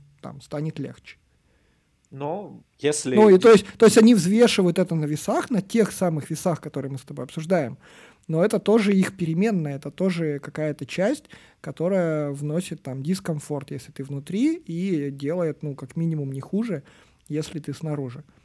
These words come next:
Speaker 1: А всё остальная бытовуха может быть даже меньше, может даже, ну, там, меньше вклад иметь. Или там, м, ну, какая-то, м,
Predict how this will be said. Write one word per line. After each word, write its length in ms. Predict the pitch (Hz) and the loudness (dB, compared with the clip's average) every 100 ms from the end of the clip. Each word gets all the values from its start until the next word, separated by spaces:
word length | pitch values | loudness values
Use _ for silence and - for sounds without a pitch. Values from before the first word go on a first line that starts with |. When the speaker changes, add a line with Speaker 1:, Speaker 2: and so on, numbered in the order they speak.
| _ | _
Speaker 1:
А 100 | 151 | -8
всё 160 | 139 190 | -2 -2
остальная 420 | - 156 180 226 | -2 -4 -2 0
бытовуха 520 | 175 - 156 294 233 | -2 -4 -2 -2 -2
может 280 | 165 170 220 | -4 -4 -4
быть 120 | 160 | -6
даже 260 | 143 170 160 | -4 -4 -4
меньше, 440 | 151 147 143 147 _ | -6 -8 -10 -18 _
может 320 | 147 156 160 | -8 -8 -8
даже, 420 | 143 151 147 131 127 147 | -8 -8 -8 -12 -12 -14
ну, 160 | 131 | -14
там, 140 | - 127 | -14 -8
меньше 280 | 160 165 143 | -6 -8 -10
вклад 360 | - 131 - | -14 -16 -14
иметь. 280 | 139 123 _ _ _ _ _ | -16 -18 _ _ _ _ _
Или 140 | - 147 | -8 -8
там, 300 | - 135 135 _ _ _ _ _ _ _ _ - | -8 -10 -10 _ _ _ _ _ _ _ _ -18
м, 520 | 156 143 139 135 131 - | -14 -12 -12 -14 -14 -4
ну, 140 | 190 170 | -2 -2
какая-то, 460 | 139 143 131 - | -4 -8 -8 -12
м, 720 | - - - - - - 143 | -16 -16 -20 -20 -20 -20 -20